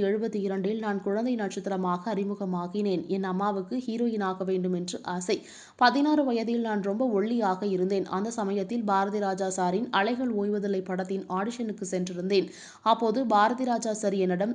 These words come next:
'இந்த பக்கம் திரும்பு, அந்த பக்கம் திரும்பு' என்று கூறி பார்த்தார். பின், 'என்னம்மா பதினாறு வயது பொண்ணுன்னு சொல்ற, இப்படி ஒல்லியா இருக்க' என்று ரிஜெக்ட் பண்ணிவிட்டார். அதன் பின் காதலே காதலே படத்தில் பாரதி ராஜாவுக்கு ஜோடியாக நடித்தேன்.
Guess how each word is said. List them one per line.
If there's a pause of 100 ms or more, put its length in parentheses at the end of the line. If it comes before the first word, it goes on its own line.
'இந்த
பக்கம்
திரும்பு, (480)
அந்த (100)
பக்கம்
திரும்பு' (100)
என்று
கூறி
பார்த்தார். (280)
பின், (120)
'என்னம்மா (180)
பதினாறு
வயது
பொண்ணுன்னு
சொல்ற, (140)
இப்படி (100)
ஒல்லியா (120)
இருக்க'
என்று
ரிஜெக்ட்
பண்ணிவிட்டார்.
அதன்
பின் (120)
காதலே (100)
காதலே (100)
படத்தில் (440)
பாரதி
ராஜாவுக்கு
ஜோடியாக
நடித்தேன்.